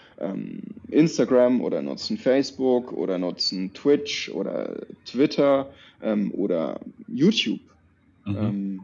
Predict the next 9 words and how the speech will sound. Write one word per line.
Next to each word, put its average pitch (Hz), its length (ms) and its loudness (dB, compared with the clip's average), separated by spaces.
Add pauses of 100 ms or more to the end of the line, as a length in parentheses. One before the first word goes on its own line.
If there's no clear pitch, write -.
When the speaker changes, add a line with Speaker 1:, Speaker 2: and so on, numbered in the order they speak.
(420)
Speaker 1:
manche 107 500 2
TikTok. 139 600 0 (600)
Und 113 200 2
darüber 123 840 6 (140)
werden 110 340 -4
die 131 80 4
Leute 117 280 2
natürlich 113 420 -4
sichtbar, - 720 -8